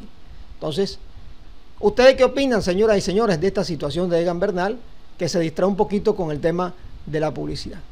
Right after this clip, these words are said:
Bueno, muchas gracias, ya tú sabes, dale like al vídeo, únete al canal, únete, mira las opciones que hay para que te unas a nosotros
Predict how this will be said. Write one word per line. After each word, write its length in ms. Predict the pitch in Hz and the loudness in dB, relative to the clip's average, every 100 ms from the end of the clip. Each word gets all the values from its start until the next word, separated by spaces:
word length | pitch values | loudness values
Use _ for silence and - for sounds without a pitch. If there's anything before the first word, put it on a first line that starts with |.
| - | 0
Bueno, 180 | 175 165 | 2 4
muchas 300 | 226 254 220 | 2 4 4
gracias, 480 | 247 254 247 - - | 2 2 -2 -2 -10
ya 160 | 156 151 | -4 -4
tú 100 | 156 | 0
sabes, 320 | 196 240 196 | 4 4 4
dale 220 | 156 160 | 2 2
like 180 | 160 156 | 2 2
al 80 | 151 | 2
vídeo, 380 | 226 254 262 - - - | 2 2 0 -2 -8 4
únete 400 | 330 311 240 226 | 4 6 2 2
al 120 | 196 | 2
canal, 500 | 170 220 294 202 127 - - - - - - | 0 2 2 2 -2 -12 -14 -12 -12 -14 0
únete, 480 | 285 320 269 - 151 | 2 4 4 2 2
mira 400 | 214 269 180 143 226 | 4 6 4 2 -4
las 140 | 156 | -4
opciones 400 | 143 - 214 240 | -2 2 4 4
que 160 | - 180 | 4 4
hay 200 | 240 233 - - | 4 2 -8 -4
para 200 | 185 165 | 2 2
que 80 | 151 | 2
te 100 | 165 | 2
unas 200 | 202 196 | 2 2
a 40 | |
nosotros 540 | 156 143 208 208 208 | 0 0 0 2 0